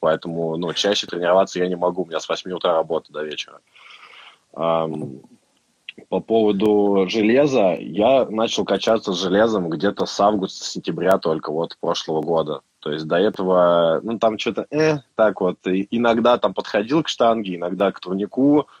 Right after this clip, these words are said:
но это все не носило какого-то регулярного, серьезного характера, а так, что вот реально стабильно, постоянно, это вот только где-то август-сентябрь, три раза в неделю, то есть я занимаюсь, да, с железом. Ну, я не сильно там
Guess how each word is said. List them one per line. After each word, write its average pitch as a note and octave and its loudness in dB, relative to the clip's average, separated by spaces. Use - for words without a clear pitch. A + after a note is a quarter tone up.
но G2 -2
это G2+ -2
все G#2 -4
не G#2+ 0
носило G#2+ 0
какого-то F2+ -2
регулярного, F#2 0
серьезного F2 -2
характера, F#2+ 0
а F#2 -2
так, G2+ 2
что - -6
вот F2+ -6
реально F#2+ 0
стабильно, G2+ 0
постоянно, F#2+ 0
это F#2 -2
вот E2+ -2
только F2+ -6
где-то E2 -2
август-сентябрь, F#2 -2
три F#2 0
раза F#2 4
в E2 -4
неделю, F2 0
то D#2+ -6
есть - -6
я E2 2
занимаюсь, D#2 -4
да, D2+ -4
с C#2 -10
железом. E2+ -4
Ну, C3 0
я B2 4
не G#2+ -2
сильно A#2+ 0
там D#2+ -4